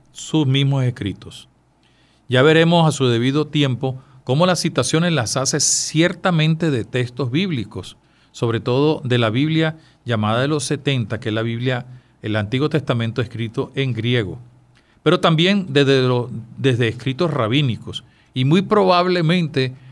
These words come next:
con alguna influencia de los escritos de Qumran, porque hay una fase de su vida donde aparentemente habría tenido mucho contacto con, eh, cristianos que estaban influenciados por los esenios,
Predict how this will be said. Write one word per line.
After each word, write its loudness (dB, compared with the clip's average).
con -2
alguna 2
influencia -2
de -4
los -4
escritos -6
de -4
Qumran, -4
porque -4
hay 2
una 0
fase 0
de -2
su -4
vida 0
donde -4
aparentemente -4
habría -2
tenido -2
mucho 2
contacto -4
con, 0
eh, -4
cristianos 2
que -2
estaban -2
influenciados -4
por -6
los -2
esenios, -4